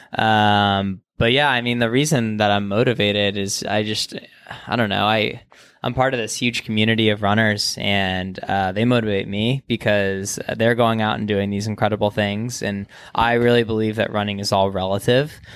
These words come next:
Um, I get so many people that come up and they're like, "Oh, like, I could never run as fast as you do or do what you do." And I'm like,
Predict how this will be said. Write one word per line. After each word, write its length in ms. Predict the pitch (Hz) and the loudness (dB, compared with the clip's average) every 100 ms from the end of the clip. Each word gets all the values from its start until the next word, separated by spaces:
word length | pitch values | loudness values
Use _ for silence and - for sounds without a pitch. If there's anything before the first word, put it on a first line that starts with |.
| - | -8
Um, 720 | - 113 107 101 95 92 92 - | 0 4 4 4 2 0 -4 -8
I 80 | - | -6
get 180 | 113 107 | -4 -2
so 200 | - 117 | 0 0
many 160 | 113 107 | 2 0
people 360 | - 104 117 | -2 -2 2
that 200 | 113 95 | 2 0
come 160 | - 107 | 0 0
up 240 | 104 113 | 0 0
and 80 | 104 | -2
they're 140 | 95 92 | -2 0
like, 220 | 87 95 | -2 0
"Oh, 280 | 123 117 104 | 2 4 2
like, 180 | 98 | 0
I 80 | 101 | -2
could 160 | 98 101 | -6 -4
never 280 | 104 107 104 _ _ - | -2 -2 -6 _ _ -4
run 200 | 127 120 | -2 0
as 100 | - | 0
fast 320 | 117 107 - | 0 0 -4
as 140 | 104 | -6
you 100 | 101 | -6
do 320 | 101 101 98 | -2 -2 -2
or 100 | 95 | -4
do 180 | 98 120 | -2 0
what 180 | 110 - | 0 -4
you 80 | 104 | -4
do." 380 | 104 95 92 90 - - - - - _ _ | 0 0 0 -2 -10 -20 -20 -20 -20 _ _
And 160 | 117 113 | -2 0
I'm 180 | 113 | 0
like, 380 | 113 107 98 - | 0 -2 -6 -12